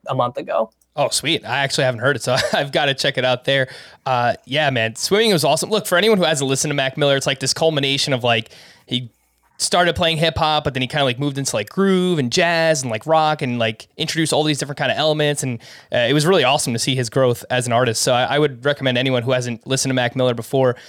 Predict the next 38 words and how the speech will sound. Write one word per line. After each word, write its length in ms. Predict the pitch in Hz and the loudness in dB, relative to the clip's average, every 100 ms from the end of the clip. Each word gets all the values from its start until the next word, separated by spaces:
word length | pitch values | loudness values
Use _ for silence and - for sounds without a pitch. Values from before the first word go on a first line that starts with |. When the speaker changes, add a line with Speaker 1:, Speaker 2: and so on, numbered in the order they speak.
| - | -8
Speaker 2:
uh, 160 | - 123 | -2 -2
to 100 | - | -2
check 240 | 135 135 127 | -2 -2 0
it 60 | |
out. 140 | 123 131 | 0 0
Of 120 | - | -2
course, 340 | - 135 131 - - | 0 0 0 -6 -10
two 140 | - 208 | -2 0
thousand 360 | 196 156 147 | 2 0 0
nine. 380 | 135 127 127 135 - | 0 0 0 -2 -2
I 120 | 131 | 0
mean, 160 | 139 | 2
that's 160 | 131 131 | 0 0
a 60 | 131 | 0
song 220 | 139 131 | 2 2
that, 80 | 127 | 2
like, 180 | 117 113 | 2 0
always 220 | 113 117 | -4 -2
gets 220 | 120 117 | -2 0
me. 60 | 170 | 2
Speaker 1:
Yeah. 120 | 131 | 2
Speaker 2:
It's 100 | 113 | 2
like, 160 | 131 | 2
if 100 | 151 | 0
you've, 240 | 180 180 143 | 0 0 -2
if 140 | 170 | -2
you 80 | 170 | 0
haven't 240 | 156 156 147 | 2 0 0
seen, 240 | 160 151 | 0 2
like, 160 | 143 131 | 2 0
the 80 | |
Tiny 260 | 135 139 131 | -4 -2 0
Desk 360 | 120 117 - - | 0 -2 -2 -4
concert, 480 | 139 120 - 123 | -2 0 0 -2
anyone 240 | 113 120 117 | 0 0 2
out 180 | 113 113 | 0 2
there, 160 | 120 | 2
like, 280 | 110 101 101 | 2 -2 -8